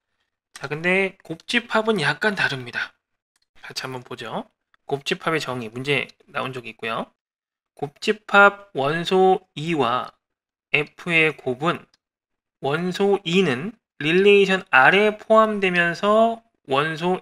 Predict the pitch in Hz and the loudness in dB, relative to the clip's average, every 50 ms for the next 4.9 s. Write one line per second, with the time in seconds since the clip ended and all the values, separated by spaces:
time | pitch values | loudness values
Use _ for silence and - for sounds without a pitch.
0 | _ - 127 139 143 - - 175 170 180 196 208 220 226 202 139 131 131 143 151 | _ -6 -6 -6 -8 -10 -8 -4 0 2 2 2 2 0 -2 -4 -4 -4 -2 -2
1 | 165 165 160 151 170 170 - 127 123 127 127 - - 208 214 220 214 214 - - | 0 0 0 0 -2 -2 0 0 0 0 -2 -6 -4 0 0 0 0 -2 0 0
2 | 185 175 165 151 147 131 123 120 123 120 117 113 110 113 113 - 123 110 110 113 | 0 0 0 -2 -4 -4 -4 -4 -2 -2 -2 -4 -6 -8 -10 -12 -12 -10 -10 -12
3 | - - - - _ _ _ _ _ _ _ _ - 202 185 - - - - 202 | -12 -14 -16 -16 _ _ _ _ _ _ _ _ -10 -8 -4 -4 -4 -4 -4 -6
4 | - - 226 226 226 220 180 139 143 170 165 190 202 190 120 123 220 | -6 -2 -2 -2 -2 -2 -4 -4 -4 -4 -6 -6 -6 -6 -8 -8 -10